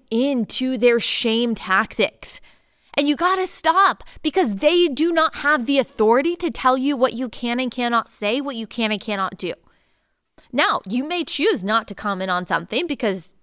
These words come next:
you don't wanna comment on it. Or you could think that you don't have enough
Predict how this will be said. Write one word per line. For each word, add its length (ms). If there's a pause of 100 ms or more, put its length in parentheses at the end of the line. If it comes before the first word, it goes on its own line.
you 100
don't 140
wanna 180
comment 380
on 140
it. 200 (300)
Or 100
you 240
could 460
think 180
that 160
you 60
don't 160
have 420 (360)
enough 200